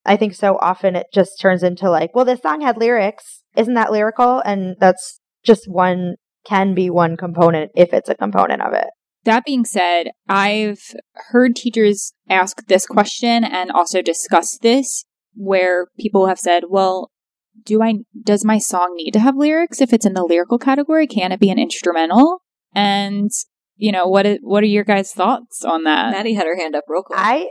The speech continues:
Speaker 1: <laughs> I,
Speaker 3: <laughs>
Speaker 1: this is my opinion, and my opinion is that it's solely based on movement vocabulary. So if you're doing what looks like lyrical, it doesn't matter.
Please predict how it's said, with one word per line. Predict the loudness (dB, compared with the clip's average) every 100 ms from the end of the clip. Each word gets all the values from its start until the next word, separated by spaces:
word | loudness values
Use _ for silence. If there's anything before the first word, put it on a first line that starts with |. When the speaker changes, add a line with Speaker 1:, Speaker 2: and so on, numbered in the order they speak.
| -6
Speaker 1:
<laughs> | 0 2 2 -2 -20 -14 -4
I, | -2 0 0 0 0 -2 -6 _
Speaker 3:
<laughs> | _ -4
Speaker 1:
this | -2 0
is | -2 0
my | 0
opinion, | 0 0 -2 0 0
and | 0 -4 -10 _ _ -4
my | 0 0
opinion | 0 -2 0 0
is | 0
that | 2 2
it's | 2 -4 -4
solely | 0 2 2
based | 2 0 0
on | -2
movement | -2 -2 -2 -2
vocabulary. | 0 0 0 -2 -2
So | -2 0 0 0 -8 _
if | -2 4
you're | 4
doing | 2 -2 0 0 0
what | 0 0
looks | -2 -4 -2
like | -2 0
lyrical, | 0 0 0 0 0 0 -4 _ -8
it | 0
doesn't | 2 2 -2
matter. | -4 -2 0 -2